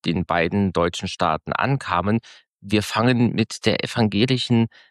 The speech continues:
Seite an. Was müssen wir zum Einstieg wissen? Wie war da die Kommunikation mit den Heimatvertriebenen über die Heimatvertriebene seitens der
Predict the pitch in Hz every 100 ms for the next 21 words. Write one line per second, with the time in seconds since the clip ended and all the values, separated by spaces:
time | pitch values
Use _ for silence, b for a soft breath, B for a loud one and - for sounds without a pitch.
0 | b 101 107 117 - 98 87 80 - _
1 | _ - 135 - - - 131 - 120 107
2 | 104 - - - 110 - - - 110 107
3 | 90 90 117 113 - - 95 - 98 113
4 | - 107 110 98 - - 101 101 113 -
5 | B B B - 113 - 120 120 - 117
6 | 110 - 107 113 110 107 98 - 107 110
7 | - 101 95 87 - - 101 95 90 73
8 | 73 - - - 85